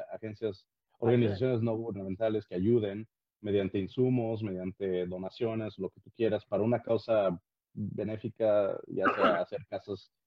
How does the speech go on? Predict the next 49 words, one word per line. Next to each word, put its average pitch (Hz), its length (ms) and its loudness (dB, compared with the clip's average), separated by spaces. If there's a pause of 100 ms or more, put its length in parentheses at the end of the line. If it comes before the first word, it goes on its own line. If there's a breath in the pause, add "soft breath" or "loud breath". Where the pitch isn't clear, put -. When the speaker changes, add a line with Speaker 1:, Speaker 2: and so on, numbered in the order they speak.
(360)
Speaker 1:
de 104 260 4
interés 98 340 0
social 101 340 -4
para 95 180 -2
gente 92 260 -10
que 87 100 -12
lo 85 100 -6
necesita, 117 920 4
computadoras, 110 720 2
útiles, 110 460 -2
lo 90 60 -20
que - 100 -20
tú 117 120 -20
quieras. 143 360 -4 (220)
Y 110 120 -2
si 104 160 2
sí, 214 400 0 (100)
efectivamente, 117 600 -2
como 98 200 -4
el 92 80 -4
Teletón, 120 520 -4
hay 117 220 -2
un, 123 420 0
hay 113 200 0
un, 120 140 0
este, 104 380 -6
un 110 160 -2
tema 117 220 -2
de 113 80 0
impuestos 110 520 -6
que 85 120 -10 (100)
los - 200 -8
ayuda, 120 360 0 (460)
pues - 160 -2
qué 160 100 2
mejor, 131 340 2
¿no? 98 160 -2
Porque 98 240 -4
si 110 120 0
no 135 80 0
existiera 127 420 -2
eso, 123 240 -2
pues 110 160 -18
igual 107 160 -4
la 101 60 -6
gente 101 240 -8
no 101 80 -6
lo 92 100 -2
haría. 107 260 -2